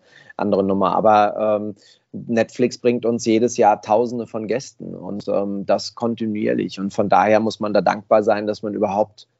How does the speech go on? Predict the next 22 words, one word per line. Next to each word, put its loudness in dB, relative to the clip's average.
sowas 0
bekommt. -2
Es -16
gibt -12
genug -8
Kollegen, 0
die, 2
äh, 0
die -2
sich -4
darum 2
reißen 2
würden, -6
ähm, -2
dass 0
sie, 0
dass -4
sie -4
dort 0
eine -2
Episode -4
kriegen. -8